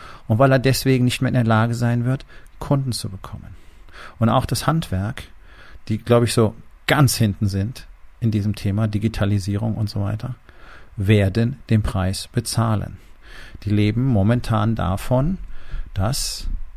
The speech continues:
es mehr Aufträge, Träge gibt als Handwerker. Die haben allerdings multiple Probleme, wie zum Beispiel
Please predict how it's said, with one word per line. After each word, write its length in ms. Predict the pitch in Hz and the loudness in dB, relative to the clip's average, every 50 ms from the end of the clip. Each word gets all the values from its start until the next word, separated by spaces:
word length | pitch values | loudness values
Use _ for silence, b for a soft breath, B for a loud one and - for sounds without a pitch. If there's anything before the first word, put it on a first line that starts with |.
| - - - - | -14 -14 -14 -12
es 140 | - - - | -10 -2 0
mehr 220 | 107 113 123 117 | 2 2 2 2
Aufträge, 600 | 117 117 - - - - 101 101 101 104 107 - | 0 0 -2 -4 -4 -2 -2 -2 -2 -4 -6 -8
Träge 320 | - - - 104 104 104 101 | -6 -4 -4 -2 -2 -2 -2
gibt 300 | 101 104 101 - - - | -2 -4 -6 -6 -6 -4
als 240 | 113 110 - - | -4 -4 -4 -4
Handwerker. 500 | - 107 101 101 - 101 - - - - - - B B B B B B B B B B B B B B B B B B B - - | -4 -4 -4 -4 -6 -10 -10 -10 -12 -12 -12 -14 B B B B B B B B B B B B B B B B B B B -14 -8
Die 60 | - | -6
haben 140 | 110 110 107 | -4 -2 0
allerdings 340 | 107 110 110 110 110 - - | 0 0 0 0 -2 0 2
multiple 400 | 117 110 113 - 113 - - 107 | 2 2 2 0 -4 -6 -6 -6
Probleme, 640 | - - 107 98 92 107 113 135 156 160 160 165 165 B B B B B B - - - - - - - - - - - - - | -4 -4 -4 -2 0 2 2 4 4 4 2 2 0 B B B B B B -20 -20 -20 -20 -20 -20 -20 -20 -20 -16 -16 -14 -6
wie 100 | - 104 | -4 -4
zum 160 | - - - 98 | -4 -2 0 0
Beispiel 340 | 92 85 - - 87 87 | 0 -2 -2 -2 -4 -4